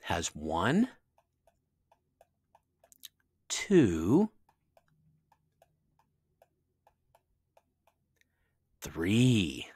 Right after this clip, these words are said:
That's Belgium. He has three.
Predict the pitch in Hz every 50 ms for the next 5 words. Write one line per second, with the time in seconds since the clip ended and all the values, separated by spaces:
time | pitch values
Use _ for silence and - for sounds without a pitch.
0 | _ - - 80 - - - - 147 160 165 147 120 98 - - - _ _ -
1 | - - - _ _ - 98 82 82 85 - - - - - 92 82 92 113 131
2 | 131 107 - - -